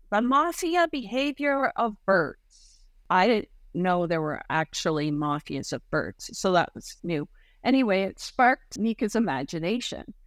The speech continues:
Long story short, the two, Nika calls Maria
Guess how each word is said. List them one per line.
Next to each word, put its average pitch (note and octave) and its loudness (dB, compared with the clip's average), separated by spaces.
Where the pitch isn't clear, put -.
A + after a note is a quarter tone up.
Long A#3 2
story D#4 0
short, D3+ -4
the G#3 -2
two, B3+ -4
Nika B3+ 0
calls D#3+ -2
Maria E3+ -2